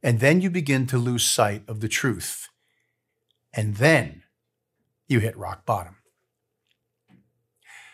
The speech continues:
You would think that here was David's rock bottom. Here's, here's David at the end. But just when you think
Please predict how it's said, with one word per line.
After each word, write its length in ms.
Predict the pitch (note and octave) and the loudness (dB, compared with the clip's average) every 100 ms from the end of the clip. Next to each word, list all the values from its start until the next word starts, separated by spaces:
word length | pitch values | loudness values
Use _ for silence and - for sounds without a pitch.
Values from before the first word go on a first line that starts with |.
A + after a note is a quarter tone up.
| _ _ _ _ | _ _ _ _
You 140 | C#3+ | 4
would 80 | C#3+ | 4
think 340 | - F3 E3+ - | 6 4 4 4
that 360 | B2+ A2 - - | 4 4 -2 -8
here 480 | - D#3+ G#2+ F2 - _ _ _ _ _ _ _ | 2 4 4 0 -12 _ _ _ _ _ _ _
was 200 | B2+ A2 | -2 -2
David's 540 | G2+ B2 G#2+ F#2+ - A2+ | 0 0 0 -6 -10 -6
rock 260 | F#2 - | -6 -6
bottom. 320 | G#2+ F#2 - - _ _ | -6 -6 -8 -20 _ _
Here's, 460 | - C3 C3 A#2+ - - - - | -2 2 2 0 -4 -12 -20 -6
here's 480 | - C#3 C3+ A2 - _ _ _ _ | 4 6 6 0 -6 _ _ _ _
David 360 | A2+ C#3+ C#3 C3+ | 2 6 6 6
at 120 | C3 | 4
the 160 | C3 A2+ | 4 0
end. 260 | D#2+ D#2+ - _ _ _ _ _ _ - - | -2 -12 -20 _ _ _ _ _ _ -20 -4
But 140 | - B2 | 2 4
just 420 | - E3 G#3+ - | 6 6 4 2
when 100 | A#3+ | 0
you 100 | A3+ | 0
think 480 | - C#3+ A#2+ A2+ | 0 -2 -2 -4